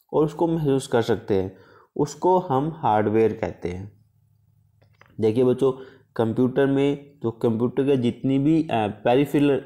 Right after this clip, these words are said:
डिवाइसेस होती है, यानी कंप्यूटर का जितने भी, आ, डिवाइसेस होते हैं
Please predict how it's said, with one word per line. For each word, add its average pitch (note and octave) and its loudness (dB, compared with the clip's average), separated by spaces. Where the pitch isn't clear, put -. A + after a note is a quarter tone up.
डिवाइसेस G2+ 0
होती F#2+ -2
है, F2+ -4
यानी A2 -2
कंप्यूटर A2+ -4
का C3+ 0
जितने A#2 -4
भी, C#3 -2
आ, - -2
डिवाइसेस G#2+ 0
होते G2+ 0
हैं A#2 -2